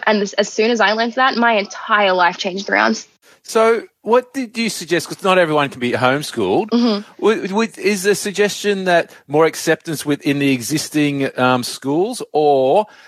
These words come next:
Speaker 2: do you think that people with autism, and I don't wanna, you know, put them into a s-, a specific school, or is it better for them to be together and to thrive in that environment? Or does it work in the public system, if you know what I mean?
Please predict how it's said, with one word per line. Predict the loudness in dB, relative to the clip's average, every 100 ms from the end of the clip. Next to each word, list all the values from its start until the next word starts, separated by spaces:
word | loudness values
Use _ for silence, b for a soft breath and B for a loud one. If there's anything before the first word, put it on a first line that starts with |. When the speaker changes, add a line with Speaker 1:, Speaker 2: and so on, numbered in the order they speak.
| B
Speaker 2:
do | -2
you | -2
think | 0 -4 -2
that | -4 -4 _
people | -2 2 2
with | 2 0
autism, | 0 0 0 -4 -4
and | -2
I | 0 2
don't | 2
wanna, | 2 -4 -20 -16 -14 0
you | 0
know, |
put | 0 -2
them | 0 0
into | 0 2 2
a |
s-, | 0 -4
a | -4
specific | -2 -4 -2 -2 -4
school, | -12 -8 0 2 2
or | 4 2 0 B B
is | -2
it | -2
better | 2 0
for | 2
them | -2 -2
to | 0
be | 0
together | 2 0 0
and | -2
to | -4
thrive | 0 4 4 4
in | 0
that | -2
environment? | 2 4 4 2 -4 _ _ _
Or | 0 2 2
does | -2
it | -2
work | 2 2 0
in | -4
the | -2
public | 0 0 -2
system, | -6 -8 -4 -4
if | -2
you | 2
know | 2
what | 2
I |
mean? | 2 0 -2